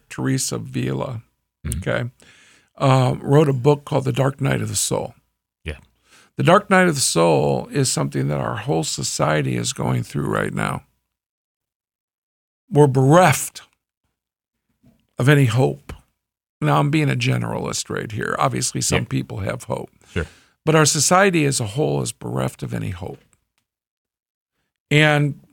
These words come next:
Speaker 1: right now, we're not operating at a high emotional, spiritual intelligence level. But here's the cool thing.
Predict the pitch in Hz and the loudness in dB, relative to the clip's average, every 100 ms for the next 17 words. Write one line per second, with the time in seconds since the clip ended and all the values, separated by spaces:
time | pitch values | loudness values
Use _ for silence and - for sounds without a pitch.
0 | - 160 165 156 185 170 143 143 147 143 | 0 0 2 2 2 2 2 2 2 0
1 | - 135 135 135 139 123 139 143 139 135 | 0 -2 0 0 -2 -2 -2 0 0 0
2 | 139 - 131 131 139 139 - - _ _ | -2 -4 -6 -4 -4 -6 -12 -20 _ _
3 | - - 143 135 - 135 131 147 127 135 | -20 -2 2 2 0 -2 -2 -2 -2 0
4 | 123 113 120 120 - 143 156 - - _ | 0 0 -4 -6 -2 0 0 -2 -10 _
5 | _ _ _ _ _ _ _ _ - 131 | _ _ _ _ _ _ _ _ 0 4
6 | 165 151 139 147 131 - 170 139 | 4 2 0 0 0 -2 -4 -6